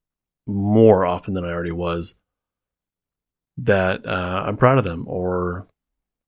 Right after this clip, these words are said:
they're doing a good job, or that I love them, you know? And I, I make a, an effort to say "I love you" to my kids every day, but I really don't want it to become routine. It's something that I've recently, like, I ha-,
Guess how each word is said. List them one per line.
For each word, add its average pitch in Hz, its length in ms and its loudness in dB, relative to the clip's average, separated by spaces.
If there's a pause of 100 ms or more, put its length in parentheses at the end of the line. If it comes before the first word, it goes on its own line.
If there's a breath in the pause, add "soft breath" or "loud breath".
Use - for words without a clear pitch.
(200)
they're 95 120 -4
doing 104 160 4
a 104 40 4
good 104 100 0
job, 101 480 0
or 90 500 -6 (920)
that 95 180 -4
I 92 60 -4
love 107 200 2
them, 87 220 -12 (180)
you 101 120 -4
know? 92 300 -4
And 107 120 -2
I, 98 160 -2
I 104 40 -2
make 101 460 -4 (500)
a, 92 640 -2 (1000)
an - 160 -6
effort 127 300 4
to 113 80 -6
say 107 240 2
"I 101 60 4
love 98 220 0
you" 95 80 0
to 95 60 -4
my 92 100 -4
kids 95 240 -6
every 98 180 -4
day, 82 280 -6 (1000)
but 90 300 0
I 98 80 -4
really 95 440 0
don't 95 220 -2
want 90 180 -6
it - 40 -16
to - 40 -14
become 95 300 -4
routine. 90 380 -6
It's 87 120 -6
something 104 200 -2
that 95 100 0
I've 92 420 -6 (400)
recently, 98 460 -2
like, 90 160 -4
I - 160 -4
ha-, 113 240 -2